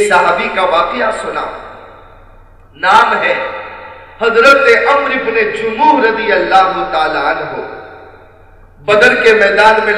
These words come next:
لڑنے گئے تھے اور میدان بدر میں لڑائی کرتے کرتے ان کے دونوں پاؤں کو کاٹ دیا گیا تھا۔ دونوں پاؤں کٹے ہوئے،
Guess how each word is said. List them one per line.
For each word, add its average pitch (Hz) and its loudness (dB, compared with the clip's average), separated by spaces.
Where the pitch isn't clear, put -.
لڑنے 185 0
گئے 190 2
تھے - -6
اور 208 8
میدان 214 4
بدر 269 2
میں 262 2
لڑائی 294 4
کرتے 277 4
کرتے 220 2
ان 233 -2
کے 214 2
دونوں 220 2
پاؤں 202 2
کو 220 6
کاٹ 202 -2
دیا 147 -4
گیا 170 -6
تھا۔ - -12
دونوں 285 2
پاؤں 240 2
کٹے 214 0
ہوئے، - -2